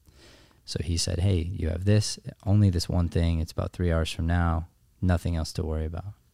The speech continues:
And I said, "Is that all that's on the schedule?" And Joey says, "That's all that's in the morning." <laughs> In other words, release, relax.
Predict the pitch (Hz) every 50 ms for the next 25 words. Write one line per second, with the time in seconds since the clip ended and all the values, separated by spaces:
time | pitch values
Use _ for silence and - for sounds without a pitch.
0 | _ _ _ _ _ _ _ _ _ _ _ _ _ _ _ _ _ - - -
1 | 78 - - 90 85 80 87 85 85 80 82 82 82 - - 82 82 - - -
2 | 85 85 87 90 87 87 92 92 85 87 85 82 82 78 - - - 80 - -
3 | 82 80 - - 80 80 85 90 - - 98 92 92 87 85 85 80 80 85 85
4 | - _ _ _ - - - - - - - - - - - - - 123 - -
5 | - - - - - - - - - - 92 92 92 95 87 82 78 78 - -
6 | - _ _ _ _ _ _ _ - - _ _ _ _ _ - 123 101 95 90
7 | 85 - - - - - - - _ _ _ _ _ - - 87 80 80 80 78
8 | - _ _ - - -